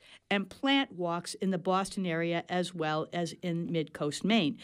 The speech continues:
And her main passion is teaching others to cultivate their innate wisdom and fine-tune their own intuitive abilities.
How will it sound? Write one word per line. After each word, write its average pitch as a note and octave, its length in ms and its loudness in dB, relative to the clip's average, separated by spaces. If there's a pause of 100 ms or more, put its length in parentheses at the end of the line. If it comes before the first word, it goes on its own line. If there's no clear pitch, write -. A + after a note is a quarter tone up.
(300)
And G#3+ 140 8
her B3 140 10
main D#4+ 260 8
passion A#3 460 0
is F#3+ 120 -2
teaching C#4+ 520 2
others F3 400 2 (240)
to F#3+ 160 0
cultivate F#3 760 2 (520)
their F#3 220 4
innate G3+ 400 4
wisdom F3+ 540 0 (200)
and E3+ 160 -2
fine-tune G#3+ 920 2
their F3 260 -2
own G3 460 0
intuitive E3 640 0
abilities. F3+ 640 0